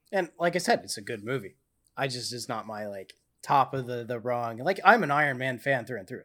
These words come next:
Like, I love Iron Man. And I, like I said, it's just, eh. It is a still cool plot point. And then the Hammer Tech plots and everything coming in, and the scene that him and Rhodey are sitting down there, like, battling. I mean, that's an iconic scene.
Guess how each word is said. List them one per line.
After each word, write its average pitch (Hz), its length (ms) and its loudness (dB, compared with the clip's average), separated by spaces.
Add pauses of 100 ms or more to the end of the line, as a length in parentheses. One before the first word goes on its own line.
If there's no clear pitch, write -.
Like, - 140 -20
I 131 60 -4
love 139 200 -2
Iron 101 260 -6
Man. 107 360 -16
And 110 240 -12 (120)
I, 104 80 -16 (580)
like 120 160 -8
I 110 40 -14
said, 104 280 -10
it's 104 180 -12
just, 110 320 -12 (600)
eh. 165 180 4 (1300)
It 165 100 2
is 160 160 0
a 147 180 2
still 135 280 -2
cool 127 180 -6
plot 107 280 -8
point. 110 180 -8
And 117 120 -8
then 120 180 -8
the 110 80 -6
Hammer 117 260 -6
Tech 113 300 -8
plots 107 400 -6
and 107 80 -8
everything 104 360 -10
coming 107 240 -8
in, 104 160 -8
and 104 100 -12
the 101 40 -14
scene 113 260 -8
that 107 120 -10
him 117 160 -10
and 104 80 -12
Rhodey 107 380 -10
are 98 60 -12
sitting 104 300 -8
down 104 220 -10
there, 104 220 -10
like, 98 260 -12
battling. 113 480 -8 (140)
I 110 60 -4
mean, 107 160 -12
that's 104 160 -12
an 104 60 -14
iconic 92 400 -14
scene. - 180 -10